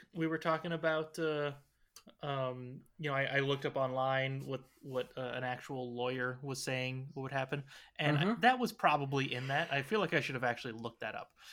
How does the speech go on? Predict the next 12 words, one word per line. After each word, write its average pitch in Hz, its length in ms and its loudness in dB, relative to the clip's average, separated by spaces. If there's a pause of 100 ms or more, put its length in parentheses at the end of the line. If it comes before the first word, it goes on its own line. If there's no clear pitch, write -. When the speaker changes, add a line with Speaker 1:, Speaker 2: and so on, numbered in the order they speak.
(120)
Speaker 1:
<laughs> - 400 -2
But, 131 240 4 (500)
yeah, 233 160 10
it, 185 140 6
it's, 190 260 0
it's 175 160 4
weird 165 480 2
that 139 160 -2
you 143 140 -2
have 139 380 4
that, - 180 0
'cause 165 260 -2